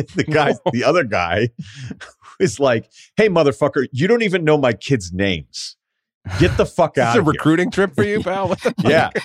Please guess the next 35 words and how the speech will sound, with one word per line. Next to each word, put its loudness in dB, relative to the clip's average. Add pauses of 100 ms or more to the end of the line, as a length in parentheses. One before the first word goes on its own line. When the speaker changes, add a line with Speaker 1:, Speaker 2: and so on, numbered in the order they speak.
Speaker 1:
No, 2
seriously. 2
Like, 2
he 0
was -2
like, 2
"Hey, 4
I'd 2
love 2
to 4
catch -2
up, 0
love -2
to -6
catch -4
up. 2
I -6
haven't -2
seen -8
the -14
kids," -4
or -10
whatever. 0
And -8
they -10
were -8
kinda -2
like, -2
"Oh, 4
wow, 0
that's -4
great. 0 (480)
This -6
is -6
awesome." 0